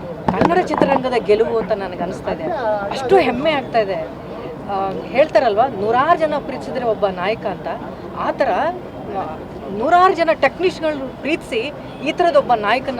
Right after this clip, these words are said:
ತೆರೆ ಮೇಲೆ ತೊಗೊಂಡು ಬಂದಿದ್ದಾರೆ. ಒಬ್ಬ ಡೈರೆಕ್ಟರ್ ನಾಯಕರಾಗಿದ್ದಾರೆ,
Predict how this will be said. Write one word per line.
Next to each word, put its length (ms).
ತೆರೆ 240
ಮೇಲೆ 200
ತೊಗೊಂಡು 300
ಬಂದಿದ್ದಾರೆ. 420
ಒಬ್ಬ 160
ಡೈರೆಕ್ಟರ್ 480
ನಾಯಕರಾಗಿದ್ದಾರೆ, 840